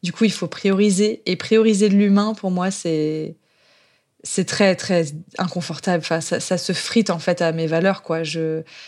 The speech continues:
et c'est, du coup, c'est gros conflit interne pour moi. Et aussi le fait de, j'ai cette posture de, je dois obliger les gens à faire des choses. Et ça, ça me va pas du tout. Euh,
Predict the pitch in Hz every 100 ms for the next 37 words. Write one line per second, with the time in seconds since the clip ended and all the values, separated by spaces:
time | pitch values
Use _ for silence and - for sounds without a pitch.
0 | - - 190 190 175 170 - 233 185 170
1 | 160 160 - 214 226 214 - 190 170 196
2 | 208 180 160 180 175 180 202 _ _ -
3 | 202 190 - 240 202 - 220 190 180 175
4 | 165 - - - _ 175 190 - 185 -
5 | 208 190 - 233 226 190 185 175 175 170
6 | 165 165 160 160 160 _ _ _ _ -
7 | - 175 202 180 208 233 208 202 202 190
8 | 214 208 175 185 - 175 175 _ _ -
9 | 175 165 - 160 - - - - - -
10 | 208 202 175 160 165 160 156 220 285 _
11 | - _ 185 170 165 160 160